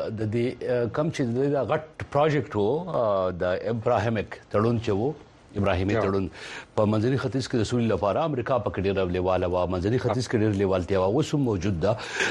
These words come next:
Speaker 1: نو په دې لړ کې ما غوښتل چې زه د کنفلکټ باندې ځان پوه کړم او په دې <clears throat> کې د عرب هیوادونو دلچسپۍ باندې ځان پوه کړم. او بیا په راتلونکو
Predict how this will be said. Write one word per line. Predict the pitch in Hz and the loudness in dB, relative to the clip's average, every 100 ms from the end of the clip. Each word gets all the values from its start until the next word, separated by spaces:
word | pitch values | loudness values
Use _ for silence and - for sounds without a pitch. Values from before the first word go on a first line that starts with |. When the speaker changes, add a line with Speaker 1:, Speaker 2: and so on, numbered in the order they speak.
| - | 0
Speaker 1:
نو | 147 | 2
په | 185 | 4
دې | 220 202 | 4 2
لړ | 196 | 2
کې | 180 | 0
ما | 175 | 2
غوښتل | 147 143 165 | 0 0 0
چې | 147 156 147 | 0 2 2
زه | 113 143 - - - 123 | 2 0 -2 -6 0 2
د | 120 - | 2 2
کنفلکټ | 123 113 - 190 - - | 2 2 2 0 0 -2
باندې | 165 151 | 0 2
ځان | 143 127 117 | 2 0 2
پوه | 139 131 | 2 2
کړم | 120 117 113 - - - - | 0 0 -2 -6 -10 -12 -2
او | 127 135 143 | 2 4 4
په | 139 135 | 2 0
دې | 117 123 123 - 107 | 2 2 0 0 2
<clears throat> | 123 117 117 | 4 2 2
کې | 123 107 | 0 2
د | 113 104 - | 2 0 0
عرب | 107 123 143 131 | 2 4 2 0
هیوادونو | 107 120 113 127 127 | 0 2 2 2 0
دلچسپۍ | 104 95 98 - 135 | -2 -2 -2 2 2
باندې | 139 120 | 4 2
ځان | 117 117 | 0 0
پوه | 117 117 107 | 2 2 2
کړم. | 98 92 - - - - | 0 -2 -6 -12 -12 0
او | 117 | 2
بیا | 117 143 165 170 170 139 | 4 4 4 4 0 0
په | 143 | 2
راتلونکو | 113 113 - 196 143 | 4 2 2 2 2